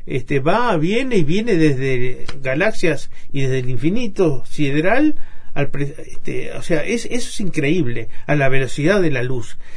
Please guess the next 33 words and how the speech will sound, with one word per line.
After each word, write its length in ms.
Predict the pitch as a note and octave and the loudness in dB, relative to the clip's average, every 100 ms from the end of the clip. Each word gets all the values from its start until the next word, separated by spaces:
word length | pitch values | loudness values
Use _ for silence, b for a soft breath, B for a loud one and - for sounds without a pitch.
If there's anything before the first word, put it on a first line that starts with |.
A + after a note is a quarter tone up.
| B B | B B
y 140 | D#3 | -2
que 160 | D#3 F#3+ | 2 2
a-, 180 | - - | 4 2
ahí 320 | B2+ G3 C4+ | 0 0 2
en 120 | G3+ | 4
esa 260 | F#3+ F#3 D#3+ | 4 4 4
onda 380 | E3+ A3+ A#3+ - | 2 2 2 2
hay 160 | F3 | 2
inteligencia, 880 | F#3+ D#3 D#3 C#3 - A3 D3 C3 A#2+ - B B B B - - - | 2 2 0 0 -2 0 -2 -4 -6 -6 B B B B -4 -8 -2
a 120 | D#3 | 2
veces 320 | F#3 G3+ A#3 G#3+ | 2 4 2 2
más 340 | C#4 E4+ - - | 2 0 -2 0
y 100 | D#3+ | 2
a 80 | |
veces 300 | D#3 D#3 D#3 | 2 0 2
menos, 480 | C#3+ D3+ B2 A2+ - - | 2 0 0 -2 -2 2
que 220 | D#3+ G3 | 4 4
es 80 | G3 | 2
lo 140 | F#3 | 0
que 80 | F3+ | 2
a 60 | |
mí 320 | E3 F#3 A3+ A#3 b b b b - | 2 0 0 0 b b b b -2
un 160 | E3+ | -2
poco 240 | D#3+ G3 G3 | 2 2 2
me 140 | F3+ | 0
hace, 480 | F#3 F3+ G3 G3 F#3+ - - | -2 2 2 2 2 -2 -2
mm, 720 | E3+ D#3 C#3+ C#3+ C3+ C3 C3 C3 | -2 -4 -4 -4 -2 -2 -2 -2
recelar 580 | D#3+ - E3+ E3+ E3 | -4 -2 0 2 0
con 140 | - C3+ | 0 -2
la 140 | B2 | 0
actual 340 | A#2+ - D#3 B2 | -2 -2 -2 -2
radio 300 | C3+ C3 B2 | -2 -2 0
uruguaya. 580 | B2 B2 A#2+ - - | 0 -2 -4 -4 -4